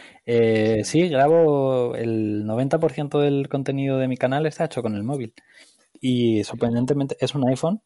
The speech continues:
Speaker 1: y, mm, la calidad está bien, o sea, es calidad móvil. Pero mucha gente me pregunta, "Guau, ¿con qué cámara grabas? Qué pasada", tal.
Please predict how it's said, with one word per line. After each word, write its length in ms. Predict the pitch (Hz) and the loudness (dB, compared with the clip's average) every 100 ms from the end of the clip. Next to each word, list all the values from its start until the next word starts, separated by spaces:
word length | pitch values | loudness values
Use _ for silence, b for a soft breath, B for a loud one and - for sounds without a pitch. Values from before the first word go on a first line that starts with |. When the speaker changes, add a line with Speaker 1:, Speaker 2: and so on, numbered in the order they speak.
| _ b b - | _ b b -6
Speaker 1:
y, 400 | 117 110 107 107 - _ _ _ _ _ | -2 2 2 0 -4 _ _ _ _ _
mm, 720 | 107 107 101 98 98 95 95 98 _ _ _ _ _ - | -20 -18 -16 -18 -20 -20 -20 -20 _ _ _ _ _ -10
la 160 | 117 104 | -4 -4
calidad 320 | 104 104 110 | -2 0 0
está 200 | 110 110 | -2 -2
bien, 300 | 107 143 180 | 0 -2 -4
o 60 | |
sea, 140 | - 104 | -10 -10
es 60 | |
calidad 400 | - 101 98 95 | -6 -6 -4 -4
móvil. 340 | 107 107 123 180 b b b b b _ | -4 -6 -6 -10 b b b b b _
Pero 200 | 120 110 | -2 0
mucha 280 | 117 - 160 | 0 -2 -4
gente 240 | 156 160 | -4 -4
me 120 | 170 135 | -4 -2
pregunta, 720 | 113 104 123 113 101 101 _ _ _ _ | -2 -2 -2 0 0 -4 _ _ _ _
"Guau, 380 | - 135 147 131 | -10 -6 -6 -6
¿con 160 | 127 113 | -8 -6
qué 160 | 135 | -4
cámara 320 | 143 147 151 | -4 -2 0
grabas? 380 | 120 147 156 135 | 0 2 0 0
Qué 100 | - | -2
pasada", 440 | 143 127 151 143 120 | -4 -2 0 -2 -2
tal. 200 | 139 | -6